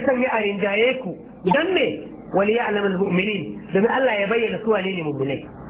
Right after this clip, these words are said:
Su wane ne suka tsaya tare da musulunci da musulmi? Su wane ne suka rufa makafirci da kafirai baya? وليعلم الذين نافقوا.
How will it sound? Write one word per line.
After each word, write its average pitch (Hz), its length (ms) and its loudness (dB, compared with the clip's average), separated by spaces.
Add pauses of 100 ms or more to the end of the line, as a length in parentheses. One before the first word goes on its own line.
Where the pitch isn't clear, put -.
(800)
Su 302 60 6
wane 302 260 4
ne 254 100 4
suka - 220 8
tsaya 277 240 2
tare 226 220 2
da 214 60 2
musulunci 233 500 0
da 202 80 2
musulmi? 190 680 0 (420)
Su - 60 0
wane 277 260 2
ne 247 160 0
suka 254 220 2
rufa 233 240 2
makafirci 220 560 -2
da 175 60 2
kafirai 131 400 0
baya? 131 240 0 (800)
وليعلم 220 500 4
الذين 190 440 0
نافقوا. 170 460 -2